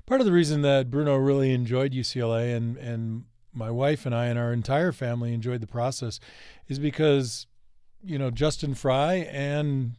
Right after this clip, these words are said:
Chip Kelly, the coaches there that recruited him, just did, were such honest brokers about it. But, you know, going back to this issue, you look at how big the market is for football now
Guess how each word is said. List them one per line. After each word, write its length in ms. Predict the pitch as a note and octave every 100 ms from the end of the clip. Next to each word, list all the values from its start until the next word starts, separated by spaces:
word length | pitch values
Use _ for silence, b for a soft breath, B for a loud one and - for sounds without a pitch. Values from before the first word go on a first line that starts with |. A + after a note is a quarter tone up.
| -
Chip 240 | E3 -
Kelly, 400 | - C3 E3 F#3
the 120 | C3
coaches 420 | - C#3+ C#3+ E3+
there 200 | D3+ F3
that 140 | E3+ C3+
recruited 400 | C3 - D3+ E3+
him, 180 | F3+ F3 B B B
just 240 | - G3+ -
did, 140 | A3
were 140 | F3+ F#3
such 280 | - G3+
honest 440 | E3 D3+ F3+ - -
brokers 480 | C3 D#3+ E3+ B2+ G#2+
about 360 | A#2 A2 G#2
it. 100 | - - _ b b b b _ -
But, 420 | D3+ A3+ G#3 D#3+ -
you 100 | F3+
know, 240 | E3+ D3 - _ _
going 280 | - G3+ D3+
back 380 | A#2 C3 E3 G#3+
to 100 | -
this 260 | C#3 B2 -
issue, 540 | B2 - B2+ B2 B2 - b b b
you 120 | C3+
look 200 | F3 G#3+
at 100 | F#3
how 160 | D#3 C#3
big 220 | D3+ D3
the 80 | C#3
market 380 | C3+ D3+ -
is 180 | C3 B2
for 160 | - C3
football 480 | - C#3 - A#2+ A#2+
now 520 | A#2+ A#2 G#2+ F#2